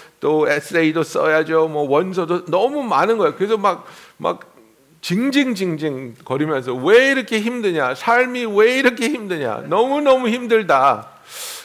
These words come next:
그래서 제가 속으로는 웃죠. 예, 겉으로는 이렇게 위로해 주면서 속으로는 "지금이 제일 쉬울 때야, 임마." <laughs> 예, 우리가 대학교 다니면서,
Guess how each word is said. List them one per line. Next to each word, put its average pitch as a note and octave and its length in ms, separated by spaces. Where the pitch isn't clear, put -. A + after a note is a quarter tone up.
그래서 G3+ 200
제가 F3+ 280
속으로는 G#3+ 480
웃죠. A2+ 640
예, A2 260
겉으로는 F3 580
이렇게 C#3 200
위로해 C#3+ 360
주면서 B2+ 300
속으로는 C#3 520
"지금이 B2 400
제일 A2 240
쉬울 D#3+ 320
때야, D3 220
임마." C3+ 300
<laughs> - 1040
예, F3 120
우리가 A3+ 340
대학교 A3 460
다니면서, C#3 960